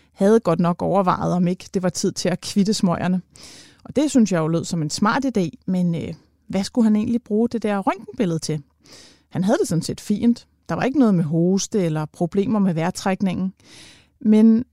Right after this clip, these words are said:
hans rationale var, at hvis alt nu så fint ud, så hastede det måske ikke helt så meget med det rygestop. Eller så følte han i hvert fald, at han ligesom startede på en frisk, hvis nu lungerne så raske ud på billedet.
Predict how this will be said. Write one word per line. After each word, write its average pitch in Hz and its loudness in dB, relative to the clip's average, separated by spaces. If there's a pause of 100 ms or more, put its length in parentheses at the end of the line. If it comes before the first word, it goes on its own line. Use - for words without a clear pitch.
(100)
hans 277 2
rationale 220 2
var, 175 0 (280)
at 185 0
hvis 185 -4
alt 269 0
nu 269 4
så 277 -2
fint 254 -2
ud, 180 0 (440)
så 202 -6
hastede 196 0
det 202 -2
måske 170 -4
ikke - -8
helt 262 -2
så 226 2
meget 170 0
med 190 0
det 185 -2
rygestop. 175 -2 (560)
Eller 170 0 (160)
så - -2
følte 262 4
han 202 2
i - 0
hvert 165 -2
fald, 185 -2
at 180 -2
han 175 0
ligesom 190 0
startede 190 -2
på - -2
en 165 0
frisk, - -2
hvis 190 -2
nu 196 4
lungerne 185 0
så - -8
raske 170 -6
ud 170 -2
på - -8
billedet. 175 -4